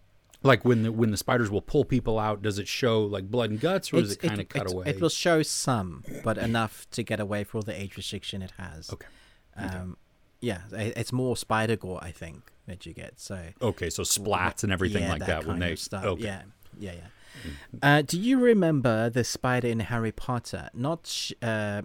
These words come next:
Speaker 2: Aragorn, Aragog, but
Speaker 1: Aragog.
Speaker 2: the, the one that comes out of the closet, 'cause you have to think, um, about your fears, and if your, your fear is a spider, it
Speaker 1: <laughs>
Speaker 2: changes into that thing.
Speaker 1: Yeah, yeah, yeah,
Speaker 2: But then
Speaker 1: yeah.
Speaker 2: they said, like, you turn it,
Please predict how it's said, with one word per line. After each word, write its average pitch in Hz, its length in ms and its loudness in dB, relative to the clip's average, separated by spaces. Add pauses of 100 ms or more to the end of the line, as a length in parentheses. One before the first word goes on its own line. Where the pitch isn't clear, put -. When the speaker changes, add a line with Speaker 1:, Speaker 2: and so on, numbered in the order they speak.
Speaker 2:
Aragorn, 110 540 -2 (600)
Aragog, 107 460 -4 (400)
but 120 260 0
Speaker 1:
Aragog. 73 280 -12 (440)
Speaker 2:
the, 120 400 2
the 123 80 0
one 135 380 -2
that 151 160 -2
comes 139 400 -6
out 120 160 -4
of 110 80 -8
the 113 80 -10
closet, - 720 -6 (320)
'cause 104 180 -10
you 110 180 -2
have - 260 -6
to 117 100 -10
think, - 460 -6 (1040)
um, 107 500 0 (200)
about 113 280 0
your 110 60 -2
fears, 101 400 -2
and 104 100 -4
if - 120 -8
your, 107 240 -2
your 104 260 -6
fear 113 240 0
is 98 100 -4
a 98 40 -8
spider, 101 720 -4
it 104 200 -10
Speaker 1:
<laughs> 123 80 2
Speaker 2:
changes 110 480 -2
into 117 220 -8
that 104 180 -6
thing. 110 260 0 (280)
Speaker 1:
Yeah, 165 100 4
yeah, 160 120 6
yeah, 160 140 6
Speaker 2:
But 135 140 4
then 151 220 6
Speaker 1:
yeah. 123 60 8
Speaker 2:
they 143 140 4
said, 135 220 2
like, 120 200 0
you 131 60 -6
turn 135 300 2
it, 113 120 -2